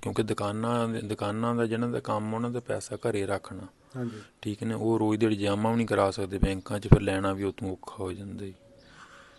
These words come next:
Speaker 1: ਇਹ ਤਾਂ ਹੁਣ ਕੋਈ ਨਾ ਕੋਈ ਭੇਤੀ ਆ, ਕੋਈ ਦੱਸਦਾ ਆਪਣੇ ਇੰਡੀਅਨ ਦੇ ਘਰਾਂ ਦੱਸਦਾ ਕਿ ਭਾਈ ਆ ਇੰਨੇ ਵਜੇ ਆਉਂਦੇ ਨੇ, ਇੰਨੇ ਵਜੇ ਜਾਂਦੇ ਨੇ,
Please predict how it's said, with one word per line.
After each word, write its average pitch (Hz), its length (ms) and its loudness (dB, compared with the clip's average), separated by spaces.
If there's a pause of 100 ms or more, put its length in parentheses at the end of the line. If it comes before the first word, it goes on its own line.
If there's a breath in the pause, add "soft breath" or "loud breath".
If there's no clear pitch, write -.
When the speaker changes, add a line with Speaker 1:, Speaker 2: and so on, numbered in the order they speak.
(200 loud breath)
Speaker 1:
ਇਹ 113 140 0
ਤਾਂ 120 100 4
ਹੁਣ 120 120 4
ਕੋਈ 117 180 4
ਨਾ 113 80 2
ਕੋਈ 120 200 2
ਭੇਤੀ 117 420 4
ਆ, 110 60 6
ਕੋਈ 110 140 2
ਦੱਸਦਾ 104 440 2
ਆਪਣੇ 104 300 -2
ਇੰਡੀਅਨ 104 340 -4
ਦੇ 110 80 0
ਘਰਾਂ 110 320 2
ਦੱਸਦਾ 98 500 -4
ਕਿ 104 140 -6
ਭਾਈ 104 260 0
ਆ 104 100 2
ਇੰਨੇ 98 220 -4
ਵਜੇ 98 220 -2
ਆਉਂਦੇ 95 300 -4
ਨੇ, 98 80 -4
ਇੰਨੇ 95 220 -6
ਵਜੇ 95 240 -6
ਜਾਂਦੇ 90 380 -6
ਨੇ, 95 140 -4